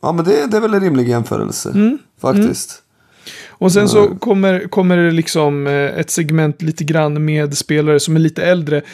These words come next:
Speaker 2: Chris Duarte, som har varit grym på Oregon. Eh, sen så är det ju en röd flagg att han är typ tjugofyra. Eh, Davion, Da-,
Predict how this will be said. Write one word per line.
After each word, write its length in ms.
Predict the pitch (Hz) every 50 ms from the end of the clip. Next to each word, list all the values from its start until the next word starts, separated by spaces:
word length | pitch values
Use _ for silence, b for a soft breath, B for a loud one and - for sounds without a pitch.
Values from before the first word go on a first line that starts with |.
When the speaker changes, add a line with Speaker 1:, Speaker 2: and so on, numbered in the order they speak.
| B B B - -
Speaker 2:
Chris 200 | 185 175 - -
Duarte, 800 | 151 143 160 160 165 160 160 156 _ _ _ - 175 160 156 139
som 180 | - - 147
har 60 | 147
varit 200 | 143 147 143 139
grym 300 | 143 135 156 147 151 143
på 140 | 139 147 156
Oregon. 420 | 156 151 147 147 147 147 147 143 143 b b b b
Eh, 280 | - 156 143 143 139 139
sen 200 | 135 - 170 160
så 100 | 143 147
är 120 | 147 147 143
det 60 | 143
ju 60 | 143
en 140 | 139 135 139
röd 480 | - - 151 143 147 151 147 143 135 -
flagg 340 | - 156 147 147 143 139
att 140 | 139 123 -
han 180 | - 135 131 131
är 180 | 127 131 131
typ 240 | 127 - - 135 127 - - -
tjugofyra. 460 | - - 139 - - 151 147 147 151 - B B B B B B B
Eh, 560 | - 170 160 160 156 156 151 147 147 147 147 143 143
Davion, 520 | 143 175 165 160 156 165 160 156 156 156 -
Da-, 300 | 156 151 175 165 165